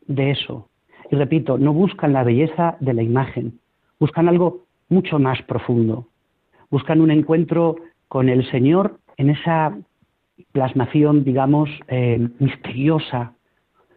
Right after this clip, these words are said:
eh, poco real, pero llena de, de fuerza, llena de,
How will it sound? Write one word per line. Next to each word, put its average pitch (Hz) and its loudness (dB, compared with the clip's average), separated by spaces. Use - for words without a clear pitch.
eh, 123 -2
poco 165 -4
real, 170 0
pero 131 0
llena 139 0
de, 139 2
de 117 -4
fuerza, 131 -4
llena 139 0
de, 131 0